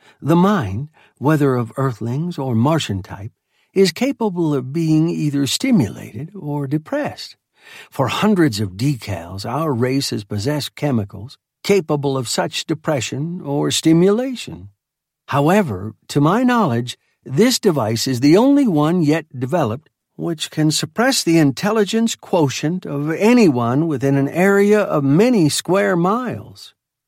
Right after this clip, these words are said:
The plan for utilizing it is a simple but effective one. When we confront a body of Earthling soldiery, our men need only to turn on the I Q depressor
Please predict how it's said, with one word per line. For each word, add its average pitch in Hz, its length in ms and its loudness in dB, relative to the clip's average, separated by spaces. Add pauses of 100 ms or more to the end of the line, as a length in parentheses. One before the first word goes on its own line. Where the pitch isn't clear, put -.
The 131 140 -2
plan 240 480 0
for 123 160 -4
utilizing 101 880 0
it 104 160 -8
is 127 220 -10
a 127 100 -6
simple 135 640 -4
but 131 240 -12
effective 143 580 -6
one. 85 360 -14 (600)
When 135 240 2
we 214 160 4
confront 143 640 -4
a 101 100 -12
body 143 500 -2
of 110 100 -2
Earthling 139 480 0
soldiery, 110 720 0 (380)
our 139 260 -2
men 135 560 4
need 151 240 4
only 214 320 2
to 104 140 -2
turn 180 300 0
on 175 200 2
the 139 160 2
I 170 160 0
Q 247 320 -4
depressor 123 560 -6